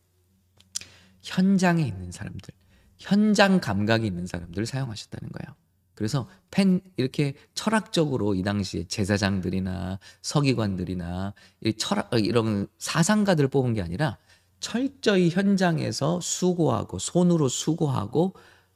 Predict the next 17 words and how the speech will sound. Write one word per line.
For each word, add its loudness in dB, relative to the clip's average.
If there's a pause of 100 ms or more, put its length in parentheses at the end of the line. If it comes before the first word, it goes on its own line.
어, -10 (540)
치열하게 2
삶을 0
사는 0
사람들 -2
가운데서 -2 (500)
세상을 0
바꾸는 -4
제자들을 -2 (140)
뽑으셨다. -8 (280)
성실한 2
사람들이죠. -6 (300)
매일매일 6 (300)
바닷가로 2
가서 -2
일하지 4
않으면 -2